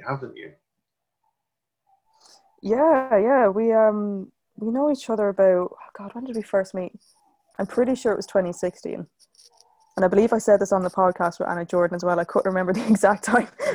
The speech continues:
Speaker 1: Yeah,
Speaker 2: I know
Speaker 1: that's
Speaker 2: that
Speaker 1: what you
Speaker 2: Michael
Speaker 1: said,
Speaker 2: was
Speaker 1: yeah,
Speaker 2: only
Speaker 1: you said that.
Speaker 2: afterwards. <laughs>
Speaker 1: That's where, that's where I got it from, that. So, see, sophisticated journalism on my side, right?
Speaker 2: Yeah. <laughs> Sophisticated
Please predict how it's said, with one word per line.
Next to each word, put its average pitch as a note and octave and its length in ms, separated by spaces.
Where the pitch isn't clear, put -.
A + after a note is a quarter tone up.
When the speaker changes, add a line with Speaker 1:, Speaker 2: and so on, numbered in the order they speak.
Speaker 1:
Yeah, - 100
Speaker 2:
I A#3 80
know G#3 140
Speaker 1:
that's G#3 160
Speaker 2:
that G3 60
Speaker 1:
what G3+ 80
you G3+ 60
Speaker 2:
Michael G3 60
Speaker 1:
said, B2+ 160
Speaker 2:
was - 0
Speaker 1:
yeah, - 100
Speaker 2:
only F#3+ 140
Speaker 1:
you A#2 40
said - 200
that. - 240
Speaker 2:
afterwards. - 720
<laughs> - 40
Speaker 1:
That's C3 200
where, C3+ 100
that's B2 200
where B2 120
I A#2 40
got B2 140
it - 100
from, G#2 220
that. F#2+ 180
So, G2+ 380
see, - 340
sophisticated D#3 920
journalism - 680
on - 80
my F2+ 180
side, - 340
right? C#3 280
Speaker 2:
Yeah. D4 760
<laughs> - 40
Sophisticated A3 920